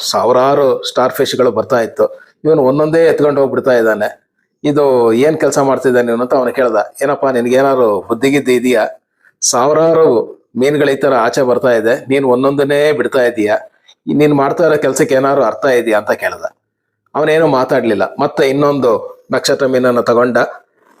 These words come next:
ನೀರಿಗೆ ಬಿಟ್ಟ. ಆಮೇಲೆ ಇವನು ಹೇಳ್ದ, "ನಾನು ಮಾಡ್ತಾ ಇರೋದು ಕೆಲ್ಸ ಬೇರೆಯವ್ರಿಗೆ ಅರ್ಥ ಇದೆಯೋ ಇಲ್ವೋ,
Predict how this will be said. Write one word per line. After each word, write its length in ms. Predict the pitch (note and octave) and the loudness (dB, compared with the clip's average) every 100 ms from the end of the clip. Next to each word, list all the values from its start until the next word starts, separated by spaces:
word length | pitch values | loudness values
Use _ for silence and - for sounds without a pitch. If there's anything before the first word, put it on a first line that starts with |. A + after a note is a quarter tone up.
| _ | _
ನೀರಿಗೆ 340 | B2 C3+ C#3 C3+ | 0 0 0 -2
ಬಿಟ್ಟ. 240 | B2+ - B2+ - - _ _ _ _ _ - | -4 -2 -4 -4 -12 _ _ _ _ _ -8
ಆಮೇಲೆ 300 | C3+ D#3 D3 | -4 0 0
ಇವನು 120 | C3+ | 0
ಹೇಳ್ದ, 320 | A#2+ A#2 G#2 - - _ _ - | 2 0 2 -2 -6 _ _ -8
"ನಾನು 180 | A2+ A2+ | -4 -2
ಮಾಡ್ತಾ 380 | A2+ B2+ C#3 C#3 | 0 0 0 2
ಇರೋದು 380 | C#3 C3 B2+ A2 | 2 2 0 0
ಕೆಲ್ಸ 320 | - B2 D3 | 0 -2 0
ಬೇರೆಯವ್ರಿಗೆ 580 | C3 - A#2+ D3 D3+ C3+ | -2 0 2 2 2 0
ಅರ್ಥ 180 | A#2 | 0
ಇದೆಯೋ 280 | C#3 C3+ C3 | 0 2 2
ಇಲ್ವೋ, 420 | B2+ A2+ A#2 - | 2 2 0 -4